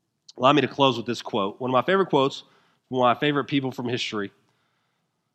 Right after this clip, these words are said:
Scottish pastor named Robert Murray M'Cheyne,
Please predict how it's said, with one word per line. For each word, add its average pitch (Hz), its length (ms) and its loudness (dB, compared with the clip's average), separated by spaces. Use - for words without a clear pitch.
Scottish 143 400 4
pastor 139 320 2
named 120 200 0
Robert 127 300 4
Murray 123 280 2
M'Cheyne, 104 560 -4